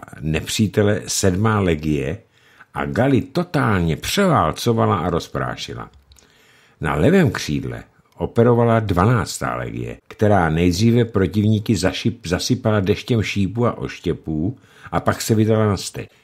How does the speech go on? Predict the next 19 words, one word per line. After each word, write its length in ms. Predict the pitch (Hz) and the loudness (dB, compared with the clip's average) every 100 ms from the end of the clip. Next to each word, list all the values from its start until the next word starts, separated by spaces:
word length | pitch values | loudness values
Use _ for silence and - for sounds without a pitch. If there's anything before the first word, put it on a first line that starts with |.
| - | 0
Jenomže 360 | 90 127 147 | 4 4 4
se 180 | 147 156 | 2 2
zde 200 | 92 87 | 2 0
setkala 460 | - 110 - 120 120 | 0 -2 0 -2 -2
s 140 | - | -2
velice 440 | 76 92 131 - | 0 0 0 0
houževnatým 720 | 78 85 98 110 117 117 120 101 | 0 0 2 0 0 -2 -2 -4
odporem. 760 | 107 - 117 110 71 55 57 - _ _ _ - - | -8 -8 -4 -2 -2 -6 -10 -16 _ _ _ -16 -6
A 100 | 71 | -2
dlouho 540 | 73 127 190 160 104 | 2 4 4 4 2
to 140 | - | 2
vypadalo, 500 | 82 113 131 127 131 | 2 2 2 0 2
že 140 | 127 120 | 0 -2
se 160 | - | -2
dvanáctá 600 | 90 85 107 123 - 95 | 0 0 0 -2 0 0
legie 400 | 78 82 80 110 | 2 0 2 2
bude 260 | 107 92 87 | 2 2 2
muset 320 | 80 80 90 | 0 -2 -4
stáhnout. 680 | - - 69 65 64 50 50 | -4 -2 -2 -2 -6 -10 -12